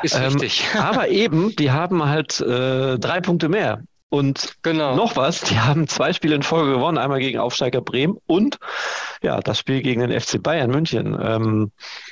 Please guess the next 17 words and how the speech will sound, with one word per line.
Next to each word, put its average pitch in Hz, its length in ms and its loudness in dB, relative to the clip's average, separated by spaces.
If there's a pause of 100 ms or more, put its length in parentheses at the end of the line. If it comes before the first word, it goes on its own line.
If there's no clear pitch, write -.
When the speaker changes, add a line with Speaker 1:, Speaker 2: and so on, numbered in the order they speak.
(480)
Speaker 2:
sind 165 140 0
die 165 60 0
besonders 165 760 0
motiviert? 180 680 2
Ist - 380 -2
das, - 540 -2
äh, 147 60 0
eine 131 1700 -2 (100)
weitere 143 460 0
Hürde 185 240 4
für 180 100 0
den 151 140 2
F 147 160 0
C 160 80 -2
Schalke 147 320 0
null 139 160 2
vier? - 240 0